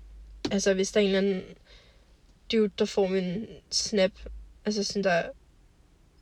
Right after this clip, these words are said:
så kan der gå tre uger, før jeg svarer. Men jeg ved godt, det er virkelig sådan der dårlig stil. Men jeg er ret god til sådan at sige, sådan der, bare lige så du ved det, jeg er d-, virkelig dårlig til at svare, fordi det ligger bare ikke i mine prioriteringer, fordi at det har været,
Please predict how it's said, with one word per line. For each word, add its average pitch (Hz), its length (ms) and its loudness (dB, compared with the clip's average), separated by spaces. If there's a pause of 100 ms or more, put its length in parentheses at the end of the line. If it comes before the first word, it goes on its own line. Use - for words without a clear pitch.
(200)
så 226 280 0
kan 214 160 2
der 208 60 4
gå 196 160 2
tre 202 240 -2
uger, 202 160 0
før - 120 -12
jeg 214 100 -6
svarer. - 220 -6
Men 190 60 -4
jeg 196 80 -2
ved 202 80 -4
godt, 202 140 0
det 208 60 -6
er 202 40 -8
virkelig 208 420 0
sådan - 220 -10
der 202 60 -4
dårlig 196 340 -4
stil. - 340 -6 (500)
Men 220 60 2
jeg 202 60 6
er 180 40 2
ret 185 180 2
god 202 180 2
til 208 160 -2
sådan - 140 -4
at - 60 -4
sige, - 280 -4
sådan - 100 -8
der, 196 60 -4
bare 147 140 -6
lige 185 80 -4
så - 100 -6
du 208 60 -10
ved 214 220 -6
det, 165 100 -10
jeg 175 80 -8
er 202 140 -6 (260)
d-, 202 40 -2
virkelig 202 300 0
dårlig 208 160 -6
til 214 60 -6
at 202 80 -8
svare, - 220 -6
fordi 214 220 -10
det 214 140 -8
ligger 214 240 6
bare 147 160 0
ikke 180 100 -2
i 214 40 0
mine 214 140 2
prioriteringer, - 640 -2
fordi 220 480 -6 (360)
at 202 100 -2
det 214 60 8
har 202 40 4
været, 190 200 8